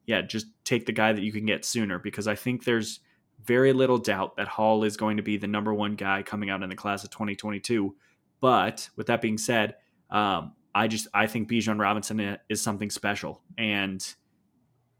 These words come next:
yeah, I mean, I, with both of them, you're gonna pay a high premium for. You're not getting either one of them outside of the top five picks in, uh, Super, Superflex. If it's a one Q B draft, good luck. They're probably gonna be the top two picks overall. So,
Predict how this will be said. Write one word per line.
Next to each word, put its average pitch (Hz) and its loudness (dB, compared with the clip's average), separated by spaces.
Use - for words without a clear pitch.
yeah, 110 0
I 110 2
mean, 107 2
I, 120 0
with 123 0
both 143 8
of 143 -2
them, 143 4
you're 127 4
gonna 131 2
pay 123 0
a 117 2
high 117 4
premium 110 0
for. 110 0
You're 107 0
not 113 0
getting 117 0
either 117 0
one 117 -2
of 107 -4
them 110 -2
outside 107 -2
of 107 -10
the 107 -12
top - -2
five 107 0
picks - -4
in, 101 0
uh, 104 0
Super, - -4
Superflex. 123 0
If 107 -4
it's 104 -4
a 104 2
one 123 4
Q 120 -2
B 117 2
draft, 110 4
good 131 6
luck. 110 4
They're 113 0
probably 110 2
gonna 110 2
be 107 2
the 104 -2
top 104 0
two 113 -4
picks 107 -6
overall. 82 -4
So, 98 -4